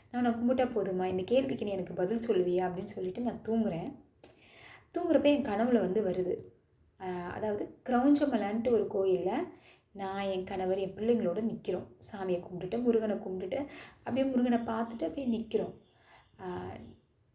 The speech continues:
நிக்கிறப்போ கிரௌஞ்சமலைன்னா என்னன்னு எனக்கு தெரியாதுங்க,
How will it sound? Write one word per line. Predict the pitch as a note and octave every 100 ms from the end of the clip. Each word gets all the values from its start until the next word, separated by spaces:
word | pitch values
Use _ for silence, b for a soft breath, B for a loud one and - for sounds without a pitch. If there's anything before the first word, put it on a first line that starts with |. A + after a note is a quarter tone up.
| _ -
நிக்கிறப்போ | G#3+ A3 - - B3 A#3 F#3 F3 F#3 -
கிரௌஞ்சமலைன்னா | A#3 B3 B3 A3 F#3 F3+ G3+ F#3+
என்னன்னு | F#3+ G3+
எனக்கு | F3+ F3 -
தெரியாதுங்க, | F#3 F3+ F3 E3